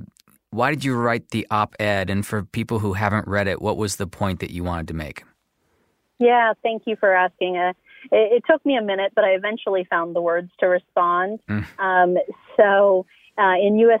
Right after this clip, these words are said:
Speaker 2: A Today, my piece is in my role as president of Voices for Progress and, uh, focuses on the fact that, you know, obviously Mister Limbaugh is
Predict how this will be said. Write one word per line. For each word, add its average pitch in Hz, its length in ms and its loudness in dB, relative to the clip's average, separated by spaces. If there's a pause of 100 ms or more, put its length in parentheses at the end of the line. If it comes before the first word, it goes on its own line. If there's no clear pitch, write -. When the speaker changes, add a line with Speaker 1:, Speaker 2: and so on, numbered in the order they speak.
Speaker 2:
A 196 140 2
Today, 180 640 0
my 175 300 2 (120)
piece 196 300 -2
is 175 320 4
in 190 240 2
my 180 140 6
role 185 360 4
as 175 180 -2
president 175 380 -2
of 170 120 -4
Voices 170 440 -2
for 185 120 4
Progress 170 500 4 (220)
and, 180 420 2 (380)
uh, 175 240 6 (100)
focuses 208 640 4
on 180 340 -2
the 185 160 -2
fact 175 340 2 (100)
that, 175 340 4 (420)
you 180 60 -2
know, 170 60 4
obviously 185 640 0
Mister 180 400 2
Limbaugh 175 480 2
is 180 60 -6